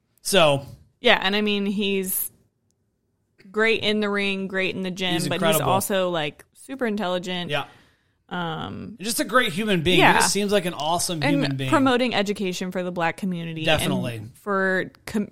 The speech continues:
Speaker 2: just the community in general. I think he j-, he's just a great person. And
Speaker 1: Yeah.
Speaker 2: it's something that you want,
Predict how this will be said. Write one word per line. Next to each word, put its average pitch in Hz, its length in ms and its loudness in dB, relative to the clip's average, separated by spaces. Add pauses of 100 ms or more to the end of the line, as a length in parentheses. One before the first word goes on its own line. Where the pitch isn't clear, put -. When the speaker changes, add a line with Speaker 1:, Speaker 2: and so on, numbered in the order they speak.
(120)
Speaker 2:
just 226 420 -4
the 214 120 -2
community 214 500 0
in 160 160 -4
general. 175 500 -6 (360)
I 185 100 -6
think 180 220 -6
he 175 160 -8
j-, 170 240 -10
he's 185 200 -8
just - 200 -10
a - 20 -10
great - 220 -12
person. - 480 -14
And 214 120 2
Speaker 1:
Yeah. 214 80 6
Speaker 2:
it's 208 120 -2
something 214 500 2
that 180 140 -4
you 185 180 -2
want, 175 340 -4